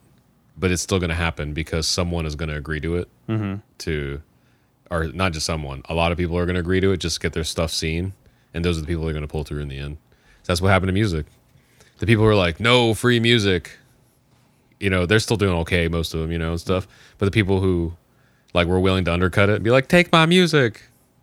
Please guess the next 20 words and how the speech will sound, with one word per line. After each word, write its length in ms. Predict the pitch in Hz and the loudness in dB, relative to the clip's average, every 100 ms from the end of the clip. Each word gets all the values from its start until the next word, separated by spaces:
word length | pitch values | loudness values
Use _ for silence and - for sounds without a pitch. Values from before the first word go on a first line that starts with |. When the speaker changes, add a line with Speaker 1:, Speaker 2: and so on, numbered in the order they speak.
| _ - | _ -2
Speaker 1:
define 460 | 95 104 95 90 | 0 2 2 2
the, 240 | 82 82 76 - _ _ _ | 0 -2 -2 -8 _ _ _
the 160 | 87 82 | 0 0
standard, 500 | - 95 82 65 73 | 2 2 2 -2 -4
you 80 | 73 | -2
know? 180 | 78 90 | -2 -2
Speaker 2:
I 60 | 117 | -2
feel 140 | 190 | 2
like 120 | 185 | 4
it 40 | 135 | 2
was, 120 | 123 | 0
it 80 | - | -4
was 160 | 123 117 | -8 -4
a 20 | |
little 180 | 143 113 | -4 -2
different 340 | 110 110 98 | -2 -2 -6
in 40 | 98 | -4
that, 280 | 104 104 - - | -4 -4 -10 -14
in 180 | 117 | -6
that 200 | 110 107 | -2 -4